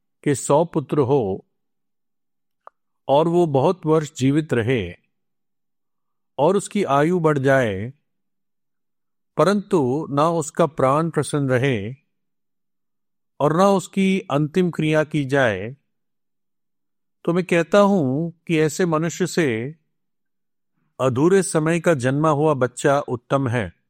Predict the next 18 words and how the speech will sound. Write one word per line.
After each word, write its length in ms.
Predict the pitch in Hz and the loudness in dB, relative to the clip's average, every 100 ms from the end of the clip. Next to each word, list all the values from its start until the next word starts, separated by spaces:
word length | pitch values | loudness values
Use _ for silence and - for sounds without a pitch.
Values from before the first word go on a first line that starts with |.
| _ _ _ _ _ _ _ _ _ _ _ _ _ _ _ - | _ _ _ _ _ _ _ _ _ _ _ _ _ _ _ -2
क्योंकि 760 | 156 196 - 196 160 175 - _ _ _ _ - | 0 2 0 0 2 -2 -6 _ _ _ _ -2
वह 160 | 151 | 0
व्यर्थ 440 | 156 143 180 180 196 | 2 2 0 -2 -4
ही 140 | 202 | -2
आया 600 | 131 135 151 123 113 156 - _ _ _ _ _ _ _ _ _ - | 2 2 4 2 0 -6 -14 _ _ _ _ _ _ _ _ _ -4
और 200 | 147 165 | 0 0
अंधेरे 440 | 143 131 127 160 | 0 0 0 0
में 140 | 165 170 | 0 -2
चला 340 | - 135 151 | 0 2 2
गया 360 | 143 120 90 92 _ _ _ _ _ _ _ _ _ _ _ _ _ _ | 2 -2 -2 -8 _ _ _ _ _ _ _ _ _ _ _ _ _ _
और 200 | 135 185 | 0 0
उसका 240 | 180 - 190 | 0 -2 0
नाम 380 | 156 165 190 | 2 2 2
भी 320 | 160 175 131 143 | 0 -2 -2 -4
अंधेरे 480 | 139 131 139 160 | -4 0 2 0
में 160 | 143 147 | 0 -2
छिप 200 | - 143 | -2 -4
गया। 440 | 123 135 110 80 | -2 0 0 -2